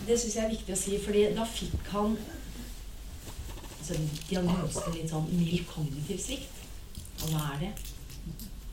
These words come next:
Anja hadde sagt til fastlegen da at pappa begynte å klare seg dårlig hjemme. Det var mye av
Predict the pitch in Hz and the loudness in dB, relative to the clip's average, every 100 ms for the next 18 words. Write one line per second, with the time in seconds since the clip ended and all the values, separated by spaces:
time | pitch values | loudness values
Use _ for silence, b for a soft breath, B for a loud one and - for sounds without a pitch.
0 | - - - - - - 180 151 160 208 | -10 -10 -10 -10 -12 -4 0 2 4 2
1 | 202 202 160 - 208 165 - 165 170 156 | 0 0 -2 -4 -4 -4 -4 -2 0 0
2 | 170 165 - - 156 165 156 156 190 143 | 0 -2 -4 -4 -2 -2 -2 -4 -4 -4
3 | - 156 156 156 143 135 147 175 180 185 | -4 -4 -2 -2 -2 -4 -2 0 2 2
4 | 180 147 143 - 170 170 | 2 0 -2 -4 -2 0